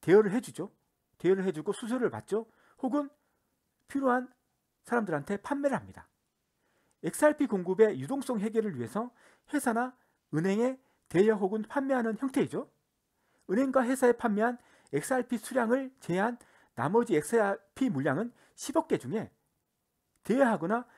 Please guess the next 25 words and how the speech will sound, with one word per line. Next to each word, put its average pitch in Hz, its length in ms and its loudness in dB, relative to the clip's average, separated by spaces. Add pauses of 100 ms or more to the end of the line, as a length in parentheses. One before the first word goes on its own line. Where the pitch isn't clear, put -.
(140)
판매되지 302 540 -4
않는 190 280 -4 (160)
십억 294 360 -4
개 143 120 -2
중 131 260 -6 (680)
나머지 214 400 0
물량은 156 380 -2 (140)
다시 240 380 -8 (380)
에스크로로 165 600 -4 (280)
들어오고 247 500 -4 (340)
그게 185 220 -4
맨 208 260 0
뒤로 226 320 -2 (300)
들어가게 196 320 0
된다는 143 320 -6
거죠. 92 260 -20 (120)
그리고 165 340 -4
락업됩니다. 120 680 -2 (800)
십억 294 340 -4
개가 220 400 -2 (300)
항상 262 340 -4
다 214 220 0
풀리는 320 300 0
게 208 80 -2
아니라 135 360 -4